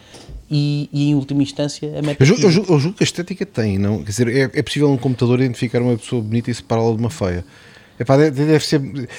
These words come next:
Speaker 2: ele
Speaker 1: Eh,
Speaker 2: aprende, começa a ver simetrias,
Speaker 1: sim,
Speaker 2: começa a ver
Speaker 1: mas,
Speaker 2: coisas
Speaker 1: mas
Speaker 2: assim.
Speaker 1: tem que ter um critério programável e tu repara,
Speaker 2: Tens que lhe
Speaker 1: eh,
Speaker 2: dizer, esta é bonita, esta é feia, esta é bonita, esta é
Speaker 1: Sim.
Speaker 2: feia.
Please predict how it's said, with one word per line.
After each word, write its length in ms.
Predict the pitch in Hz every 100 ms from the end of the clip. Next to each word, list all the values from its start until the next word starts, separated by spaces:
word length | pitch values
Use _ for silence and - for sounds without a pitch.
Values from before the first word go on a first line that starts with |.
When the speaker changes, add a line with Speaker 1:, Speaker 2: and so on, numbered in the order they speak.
| -
Speaker 2:
ele 220 | 160 180
Speaker 1:
Eh, 120 | 202 196 156
Speaker 2:
aprende, 320 | 196 175 131
começa 300 | 160 170 180
a 40 | 156
ver 160 | 160
simetrias, 720 | - 165 143 160 165 165 151
Speaker 1:
sim, 120 | 220
Speaker 2:
começa 260 | 151 143 147
a 40 |
ver 120 | 139 143
Speaker 1:
mas, 100 | 147
Speaker 2:
coisas 180 | 139
Speaker 1:
mas 80 | 139
Speaker 2:
assim. 140 | 202 139
Speaker 1:
tem 120 | 196
que 80 | -
ter 80 | 214
um 100 | 196
critério 400 | 196 - 190 175
programável 720 | 180 175 180 165 135 135 127 143
e 60 |
tu 140 | 143 160
repara, 480 | - 147 131 117 - - _ _
Speaker 2:
Tens 200 | - 180
que 60 | -
lhe 60 | 208
Speaker 1:
eh, 40 |
Speaker 2:
dizer, 360 | 190 151 151 143
esta 220 | 151 185
é 40 |
bonita, 260 | 147 175 196
esta 160 | 175 160
é 40 |
feia, 200 | - 131
esta 120 | 123 156
é 20 |
bonita, 240 | 170 185
esta 120 | 175 160
é 20 |
Speaker 1:
Sim. 100 | 170 147
Speaker 2:
feia. 100 | 135